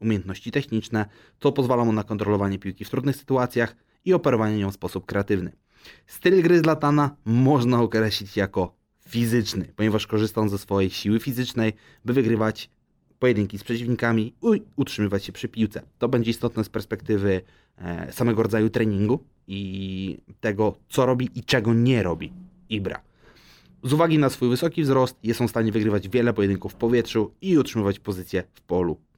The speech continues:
karnym. Zlatan ma obecnie czterdzieści jeden lat i nadal gra na wysokim poziomie w Serie A, która uważana jest za jedną z najtrudniejszych lig piłkarskich na świecie.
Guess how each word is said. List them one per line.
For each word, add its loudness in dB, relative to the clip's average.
karnym. -2
Zlatan 4
ma 6
obecnie 2
czterdzieści 0
jeden 4
lat -2
i 2
nadal 4
gra 0
na 2
wysokim -4
poziomie 0
w -10
Serie 2
A, -2
która -2
uważana 2
jest 0
za 0
jedną 0
z -6
najtrudniejszych -2
lig -10
piłkarskich -8
na -6
świecie. -4